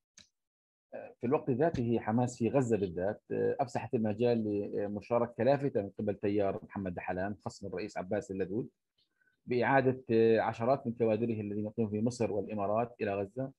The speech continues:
لتشكيل قائمة انتخابية قوية قد تشكل يعني خصما قويا لقائمة الرئيس عباس. وبذلك، آه، حماس كانت تريد أن تجري نوع من التحالف المسبق مع قائمة دحلان فيما لو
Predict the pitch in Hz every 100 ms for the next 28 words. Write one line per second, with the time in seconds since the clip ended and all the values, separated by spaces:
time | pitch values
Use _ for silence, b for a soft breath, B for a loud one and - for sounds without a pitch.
0 | _ _ _ - 110 120 156 151 - 120
1 | 117 113 110 107 113 - 104 120 117 117
2 | 117 123 - 120 113 107 104 101 101 101
3 | - 123 - 107 110 - 107 143 113 101
4 | 104 101 95 98 98 - 82 95 101 -
5 | 113 131 127 127 123 123 - _ _ _
6 | _ 117 117 - 127 123 123 117 117 120
7 | 120 113 110 113 113 - 120 117 113 120
8 | 113 110 107 107 - - 127 123 117 135
9 | - 110 - 101 - 120 113 104 - 107
10 | 117 110 160 147 123 127 104